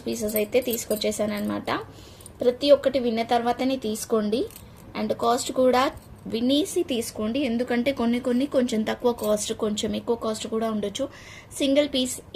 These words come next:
ఇండియాలో ఎక్కడికైనా సరే డెలివరీ అయితే చేస్తాను. So, మీరు ఏంటి అంటే కొంచెం క్లియర్గా స్క్రీన్ షాట్ అయితే WhatsApp చేయండి. And ఏపీ తెలంగాణ అయితే సిక్స్టీ ఫైవ్ రూపీస్ అవుతుందండి. త్రీ, ఒక త్రీ,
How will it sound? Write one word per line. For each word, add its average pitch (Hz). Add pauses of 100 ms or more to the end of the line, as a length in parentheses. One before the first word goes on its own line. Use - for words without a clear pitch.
ఇండియాలో 240
ఎక్కడికైనా 233
సరే 247 (100)
డెలివరీ 214
అయితే 208
చేస్తాను. 202 (800)
So, 254 (340)
మీరు 220 (140)
ఏంటి 240 (120)
అంటే 226 (500)
కొంచెం 226
క్లియర్గా 220
స్క్రీన్ 214
షాట్ 226
అయితే 220
WhatsApp 196
చేయండి. 190 (1120)
And 254 (220)
ఏపీ 240
తెలంగాణ 226 (140)
అయితే 202 (520)
సిక్స్టీ 254
ఫైవ్ 247
రూపీస్ 233
అవుతుందండి. 220 (260)
త్రీ, 277 (840)
ఒక - (140)
త్రీ, 269